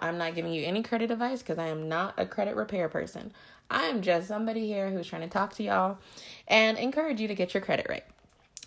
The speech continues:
Now, I'm not gonna go into depth about everything that I've been learning because, again, I'm not certified in this, and nobody's gonna sue me saying, "Joy messed up your credit," 'cause I'm sure it was wrong in the first place.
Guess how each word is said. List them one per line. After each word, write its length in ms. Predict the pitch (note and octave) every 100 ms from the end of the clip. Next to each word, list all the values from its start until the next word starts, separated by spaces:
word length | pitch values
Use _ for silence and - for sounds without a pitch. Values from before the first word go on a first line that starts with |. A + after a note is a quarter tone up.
| -
Now, 300 | F3+ E3+ D3
I'm 160 | E3 F3
not 160 | F3+
gonna 200 | G#3+ G#3+
go 300 | F3+ E3+ D#3 -
into 760 | D#3+ D#3 D#3 E3 - - -
depth 440 | D3+ C#3+ E3 - -
about 480 | D3 D#3 D3+ C#3+ - - - - -
everything 360 | E3+ G3 A#3 A3+
that 80 |
I've 140 | A3 G#3+
been 140 | G#3+
learning 240 | G#3 G3 F3+
because, 260 | - D#3
again, 220 | C#3 C#3+
I'm 140 | C#3+ D3
not 160 | D3 -
certified 500 | - C#3+ C#3+ C#3 C#3
in 160 | D3
this, 360 | D3 D3 D3 -
and 400 | - C#3 C#3+ D3
nobody's 380 | D3+ F3 A3+ A#3+
gonna 180 | A#3+ A#3+
sue 200 | A#3+ C4+
me 260 | C4 B3 B3
saying, 320 | B3 F3+ E3+
"Joy 380 | E3 F3 F#3 G3 - - -
messed 300 | E3 G#3 G#3
up 100 | G#3
your 120 | A#3
credit," 320 | A3+ G#3+ F#3+ F#3
'cause 180 | D#3+
I'm 140 | D3+ D3+
sure 200 | - D3
it 80 | -
was 140 | D3+
wrong 220 | C#3+ C#3
in 60 | C#3
the 60 | F3
first 340 | A#3+ C4+ C#4
place. 280 | C#4+ C4+